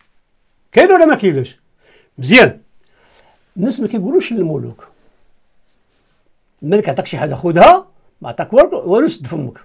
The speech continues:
اذا كاع الناس عارفين كاين شي حاجه الا هو يا. اذا ما تبقاش تقول: "الله يرضي عليكم كان داهيه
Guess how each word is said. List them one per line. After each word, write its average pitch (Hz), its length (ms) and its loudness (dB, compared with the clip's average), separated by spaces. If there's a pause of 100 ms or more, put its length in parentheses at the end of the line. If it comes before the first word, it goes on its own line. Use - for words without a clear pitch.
(2250)
اذا 240 320 2 (3500)
كاع 320 100 4
الناس 269 280 -2
عارفين 160 380 -4
كاين 123 280 -14
شي - 140 -18
حاجه 95 320 -20 (640)
الا 220 240 -4
هو 156 240 -6
يا. 107 180 -12 (1200)
اذا 165 340 2 (300)
ما 143 100 -16
تبقاش - 280 -6
تقول: 214 220 -8
"الله 254 220 -6
يرضي 214 200 -6
عليكم 214 480 -4 (360)
كان 214 280 2
داهيه 202 640 6